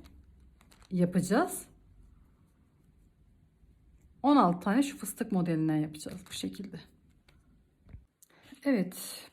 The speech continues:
bu beyaz sıramız da bitti. Şimdi gelelim kırmızı ipimize. Bundan sonraki sıraların hepsi kırmızı iple olacak.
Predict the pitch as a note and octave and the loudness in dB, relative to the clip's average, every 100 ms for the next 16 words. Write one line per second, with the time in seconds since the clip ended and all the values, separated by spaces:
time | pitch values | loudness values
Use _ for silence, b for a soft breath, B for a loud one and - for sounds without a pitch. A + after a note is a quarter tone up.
0 | - G3+ G#3+ A3 A#3+ B3 - G#3 G3+ G#3+ | -18 -6 0 2 2 0 -4 -2 0 0
1 | G3 F3+ D#3+ - - A3 B3+ - - C#4 | -2 -4 -4 -8 -4 0 0 0 6 6
2 | G3 F#3 C4 C4 F3+ F#3+ B3 - - - | 6 4 4 6 4 4 4 0 -10 -8
3 | - G3+ G3+ F#3 G#3+ G3 D#3 D#3 G#3+ A3 | -2 0 2 0 -2 0 0 0 -2 0
4 | A3 A3+ A3+ G3 G3 G#3+ F#3+ G3+ G#3 A3+ | 0 0 0 -2 -2 0 2 2 2 -2
5 | A3+ A3+ A3+ F#3+ F#3+ F3+ G3 F3+ D#3 D3 | -4 -8 -4 2 2 2 -2 -2 -2 -2
6 | D#3+ C#4 C#4+ | 0 0 -2